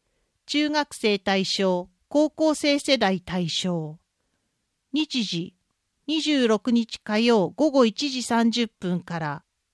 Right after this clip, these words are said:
内容、おやつ作りと夏の行事の話し合い。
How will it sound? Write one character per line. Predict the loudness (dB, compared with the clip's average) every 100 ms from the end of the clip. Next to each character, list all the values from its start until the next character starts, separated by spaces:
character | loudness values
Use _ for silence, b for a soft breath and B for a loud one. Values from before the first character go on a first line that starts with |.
| _ -2
内 | 2 2 2
容、 | 2 2 0 -4 _
お | 0 2
や | 2
つ | -2 -4
作 | -4 -2
り | -2 0
と | 0
夏 | 0 -2 0
の | 2 2
行 | 2 2
事 | 2 2
の | 0
話 | 0 0 0 -2
し | -2 -2
合 | -2
い。 | -4 -8